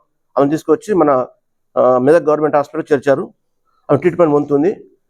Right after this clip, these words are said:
కానీ ట్రీట్మెంట్ తీసుకుంటే మధ్యలో ఆమెకి ఏమైందంటే కొంచెం సీరియస్ అయ్యే వరకల్లా ఆ హాస్పిటల్స్ డాక్టర్స్ ఏం చేశారంటే ఆమెను హైదరాబాద్ రెఫర్ చేశారు. దీనికి సంబంధించి ఆమెను హైదరాబాద్ తీసుకెళ్తున్న క్రమంలో మా-, మార్గ మధ్యలో చనిపోయడం జరిగింది. So, దీనికి సంబంధించి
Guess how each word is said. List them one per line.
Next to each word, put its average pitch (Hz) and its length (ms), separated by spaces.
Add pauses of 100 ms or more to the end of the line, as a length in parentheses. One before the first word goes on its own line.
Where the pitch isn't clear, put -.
(140)
కానీ 170 220
ట్రీట్మెంట్ 165 360
తీసుకుంటే 165 300
మధ్యలో 160 400
ఆమెకి 139 220
ఏమైందంటే 160 260
కొంచెం 147 180
సీరియస్ 165 280
అయ్యే 151 120
వరకల్లా 160 300 (440)
ఆ 123 60 (200)
హాస్పిటల్స్ 143 480
డాక్టర్స్ 143 320
ఏం 147 100
చేశారంటే 143 320
ఆమెను 156 240 (400)
హైదరాబాద్ 160 320
రెఫర్ 135 220
చేశారు. 131 300 (640)
దీనికి 160 160
సంబంధించి 165 380
ఆమెను 160 180
హైదరాబాద్ 147 420 (380)
తీసుకెళ్తున్న 156 420 (240)
క్రమంలో 151 300
మా-, 147 240
మార్గ 139 220
మధ్యలో 147 240
చనిపోయడం 143 360
జరిగింది. 127 320 (720)
So, - 40
దీనికి 156 200
సంబంధించి 170 360